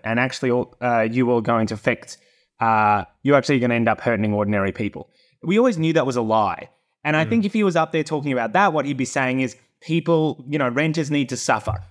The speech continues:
Speaker 1: Rents need to go up further. More people need to be evicted. Uh, house prices need to keep going up."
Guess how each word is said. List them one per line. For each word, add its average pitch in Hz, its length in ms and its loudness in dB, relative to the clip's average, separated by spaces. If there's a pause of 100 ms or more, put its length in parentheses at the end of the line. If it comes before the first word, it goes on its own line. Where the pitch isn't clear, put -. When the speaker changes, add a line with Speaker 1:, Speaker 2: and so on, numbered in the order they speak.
(120)
Speaker 1:
Rents 147 340 -2
need 151 160 0
to 147 80 -4
go 127 220 4
up 123 160 -4
further. 107 400 0
More 143 340 -2
people 143 300 -2
need 127 220 2
to 131 100 -6
be 113 120 0
evicted. 104 540 -4 (340)
Uh, 117 220 2
house 143 320 -2
prices 135 400 -2
need 131 220 0
to - 60 -12
keep 120 280 -2
going 107 300 0
up." - 260 -4